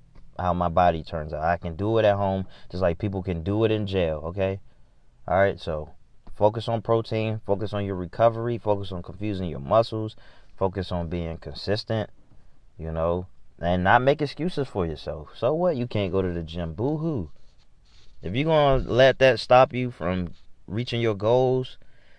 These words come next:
then you don't, you don't want it bad enough, all right? Perfect timing for people to use, you know, I mean,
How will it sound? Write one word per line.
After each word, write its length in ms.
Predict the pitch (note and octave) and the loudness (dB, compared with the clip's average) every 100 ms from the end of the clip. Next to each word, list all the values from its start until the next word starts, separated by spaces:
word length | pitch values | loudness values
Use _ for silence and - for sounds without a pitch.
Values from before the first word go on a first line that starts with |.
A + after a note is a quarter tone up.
| _ | _
then 380 | D#2 G2+ G#2 G#2 | -2 2 2 2
you 80 | C3+ | 0
don't, 300 | E3 E3 D3+ | 0 0 0
you 100 | E3 | 0
don't 200 | E3+ E3+ | 2 2
want 160 | F3+ E3+ | 2 2
it 100 | F#2+ | 4
bad 240 | F#2 F2 | 4 2
enough, 300 | D#2+ D#2 D#2+ | 0 -4 2
all 140 | G2+ | 4
right? 240 | C#3 D3+ - - - - - - - - - - - - | 4 2 -2 -8 -8 -12 -12 -12 -12 -16 -16 -20 -12 2
Perfect 340 | C#3+ D#3 C#3 | 4 4 2
timing 320 | D3+ D3 C#3+ | 4 4 4
for 140 | C3+ B2 | -4 -6
people 240 | C3+ C3+ | -4 -6
to 60 | C3 | -4
use, 340 | C3 C3+ B2+ | -4 -4 -4
you 100 | C3 | -2
know, 260 | B2 G#2+ G2 | 0 0 0
I 60 | |
mean, 280 | A#2+ A2+ G#2+ | -2 -2 -6